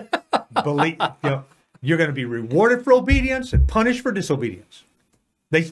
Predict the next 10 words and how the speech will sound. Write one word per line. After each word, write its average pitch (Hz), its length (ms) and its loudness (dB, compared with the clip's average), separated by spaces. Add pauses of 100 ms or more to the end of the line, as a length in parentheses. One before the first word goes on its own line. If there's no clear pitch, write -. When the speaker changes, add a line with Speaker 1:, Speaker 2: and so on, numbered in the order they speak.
(140)
Speaker 2:
leave 240 220 4
that 269 200 2
part 147 180 4
out. 110 200 -6 (320)
Speaker 1:
Thank 185 460 0 (460)
God 135 500 2 (600)
that's 135 380 -2
not 127 160 -4
my 117 160 -4
covenant. 92 380 -12